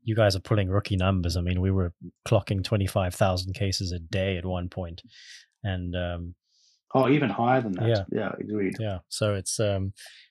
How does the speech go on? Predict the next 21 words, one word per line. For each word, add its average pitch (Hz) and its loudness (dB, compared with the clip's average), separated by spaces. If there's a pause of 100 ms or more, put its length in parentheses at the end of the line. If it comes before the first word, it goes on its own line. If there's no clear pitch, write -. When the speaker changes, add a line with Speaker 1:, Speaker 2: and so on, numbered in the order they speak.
(100)
Speaker 2:
Well, 147 6
we've 151 4
got, 143 2
yeah, 131 2
we 131 4
had, 127 2
I 127 0
mean, 127 0
we 135 0
shut - -2
down 113 -4
the 110 -6
entire 117 -4
state 107 -10
of 98 -14
Queensland 98 -12 (640)
for - -6
seven 101 -4
cases 95 -6
Speaker 1:
<laughs> - 4
Yeah. 131 8